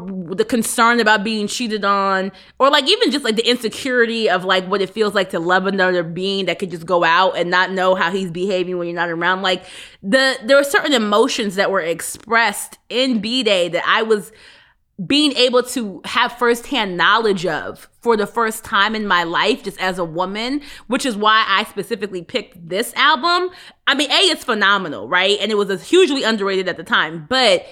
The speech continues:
it also was, like, as much as, like, to the left, to the left, don't you ever get to thinking you're irreplaceable? Go, like, go. I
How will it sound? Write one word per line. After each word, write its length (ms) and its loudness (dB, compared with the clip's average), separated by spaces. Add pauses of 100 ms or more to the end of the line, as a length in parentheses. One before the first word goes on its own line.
(260)
it 180 0
also 480 0
was, 500 2
like, 480 0 (520)
as 120 0
much 180 2
as, 80 0
like, 260 0
to 140 0
the 80 2
left, 280 0
to 100 0
the 100 0
left, 420 2
don't 220 0
you 160 0
ever 260 0
get 200 -2
to 100 -8
thinking 600 -6 (240)
you're 200 -2
irreplaceable? 1120 2 (760)
Go, 240 2
like, 420 2
go. 200 4 (1120)
I 300 0